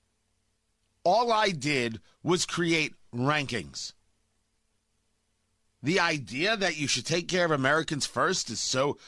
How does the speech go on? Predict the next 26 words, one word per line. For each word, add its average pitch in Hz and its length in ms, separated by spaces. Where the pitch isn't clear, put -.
obscene. 165 760
Uh, 151 80
the 147 140
only 175 180
people 156 260
saying 185 340
that 156 120
are 156 80
people 160 300
who, 165 260
uh, 92 220
I 107 240
would 147 300
consider 190 520
obscene. 285 580
So - 220
this 269 180
four 370 320
billion 214 540
dollars 131 600
to 135 480
try 226 380
and 208 260
create 165 480
better 151 400
worlds, 131 560